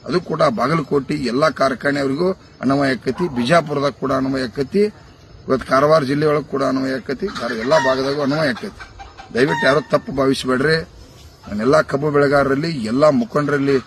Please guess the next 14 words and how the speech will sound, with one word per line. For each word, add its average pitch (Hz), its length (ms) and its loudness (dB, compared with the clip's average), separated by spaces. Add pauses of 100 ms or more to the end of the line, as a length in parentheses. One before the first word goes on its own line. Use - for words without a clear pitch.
(420)
ನನ್ನ 127 140 0 (180)
ಕೈ 147 160 2
ಮುಗಿದು 160 320 2
ವಿನಂತಿಯನ್ನು 147 500 0
ಮಾಡ್ತಾ 131 280 -2
ಇದ್ದೀನಿ. 135 360 0 (500)
ತಾವೆಲ್ಲರೂ 156 600 2
ಕೂಡ 135 220 -2 (420)
ಇವತ್ತ 110 300 -4 (760)
ಸಹಕಾರ 139 400 4
ಮಾಡ್ರಿ. 135 540 4
ಇವತ್ತು 120 420 -4
ಕಬ್ಬು 131 200 0
ಬೆಳೆಗಾರರನ್ನ, 135 600 0